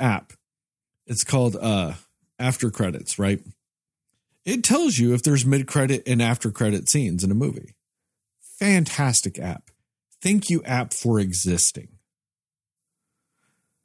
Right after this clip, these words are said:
I felt so bad 'cause there were so many people in my theater that obviously don't have that app 'cause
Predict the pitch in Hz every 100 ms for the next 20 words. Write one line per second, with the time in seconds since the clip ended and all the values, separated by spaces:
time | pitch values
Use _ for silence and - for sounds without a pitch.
0 | _ _ _ _ _ _ _ _ _ _
1 | _ _ _ _ - 143 156 196 147 -
2 | - 147 131 120 98 71 - _ _ _
3 | _ _ _ - 135 123 208 - 196 208
4 | 180 214 196 139 131 131 147 165 90 95
5 | _ _ _ _ _ 127 147 269 170 123
6 | - 117 135 160 147 156 117 104 - 160
7 | 113 - _ _ _ _ _ - 135